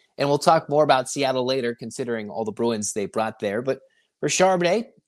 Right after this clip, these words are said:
beginning second round, not a bad spot for him to go. And in, in the end, I think it's a good, very good spot for him, considering Seattle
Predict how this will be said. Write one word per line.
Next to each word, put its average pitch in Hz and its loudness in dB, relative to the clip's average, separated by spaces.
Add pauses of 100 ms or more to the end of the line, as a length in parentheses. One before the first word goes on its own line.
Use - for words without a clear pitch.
(220)
beginning 165 -2
second 180 -2
round, 151 0
not 156 2
a 156 -4
bad 143 -2
spot 131 -2
for 127 -6
him 127 -6
to 117 -4
go. 160 2 (420)
And 131 -6
in, 151 2
in 147 4
the 147 6
end, 160 4
I 120 6
think 127 -2
it's 131 -4
a 117 0
good, 127 4 (240)
very 147 2
good 131 2
spot 123 0
for 120 -6
him, 101 -8 (220)
considering 127 -2
Seattle 123 0